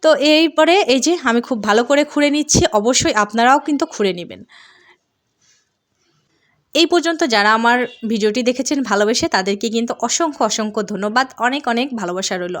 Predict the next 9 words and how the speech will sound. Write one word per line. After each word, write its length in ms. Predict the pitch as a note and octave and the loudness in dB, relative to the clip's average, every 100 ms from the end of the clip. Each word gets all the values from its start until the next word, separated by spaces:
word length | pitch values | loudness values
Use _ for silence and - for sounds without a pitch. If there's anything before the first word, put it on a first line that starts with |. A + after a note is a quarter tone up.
| G#3 | 0
আর 60 | G#3+ A3 | 0 0
আপনারা 240 | B3+ B3+ G3 | 0 0 0
এত 100 | G#3+ D4 | -2 -6
সুন্দর 200 | - D4+ D#4 | -6 -4 -4
সুন্দর 180 | D#4+ D#4+ D4 | -4 -2 0
কমেন্ট 240 | C#4 D4 C#4+ | 0 0 0
করেন, 220 | C4 C4 - - - - - | 0 -2 -6 -18 -20 -6 0
আমার 180 | A3+ A#3+ A#3+ | 4 4 2
কষ্টের 360 | A#3+ - B3+ | -2 0 0